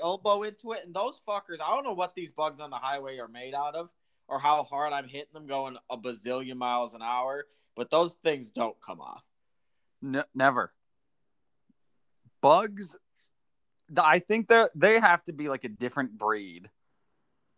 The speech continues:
Speaker 2: 'Cause
Speaker 1: Uh, what
Speaker 2: You
Speaker 1: was
Speaker 2: just
Speaker 1: the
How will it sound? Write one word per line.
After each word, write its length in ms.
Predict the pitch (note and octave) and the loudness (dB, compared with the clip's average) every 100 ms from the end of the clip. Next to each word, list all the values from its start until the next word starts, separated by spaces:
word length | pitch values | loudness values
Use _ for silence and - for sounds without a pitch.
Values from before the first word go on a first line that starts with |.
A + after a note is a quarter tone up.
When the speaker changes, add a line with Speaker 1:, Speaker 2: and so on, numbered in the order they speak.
| _ _ _ | _ _ _
Speaker 2:
'Cause 220 | - D#3 - | -4 -4 -4
Speaker 1:
Uh, 60 | - _ _ - - - - - - - _ _ _ - - - - _ | -14 _ _ -20 -20 -20 -20 -20 -20 -20 _ _ _ -20 -20 -20 -20 _
what 200 | D3+ C4 | 6 8
Speaker 2:
You 40 | G#4+ | 8
Speaker 1:
was 100 | - | 6
Speaker 2:
just 120 | |
Speaker 1:
the 60 | - | 0